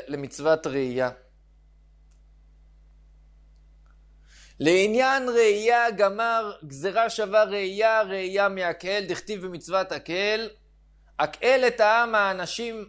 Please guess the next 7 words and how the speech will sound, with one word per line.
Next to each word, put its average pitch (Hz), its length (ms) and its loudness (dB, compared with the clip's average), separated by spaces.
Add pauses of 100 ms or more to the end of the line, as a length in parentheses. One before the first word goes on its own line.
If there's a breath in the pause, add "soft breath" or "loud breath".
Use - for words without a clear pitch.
והנשים 170 720 -2
והטף", 156 800 2 (2500 soft breath)
וכתיב 147 640 0 (140)
בסמוך, 202 760 0
"בבוא 175 480 0
כל 233 160 0
ישראל 202 560 0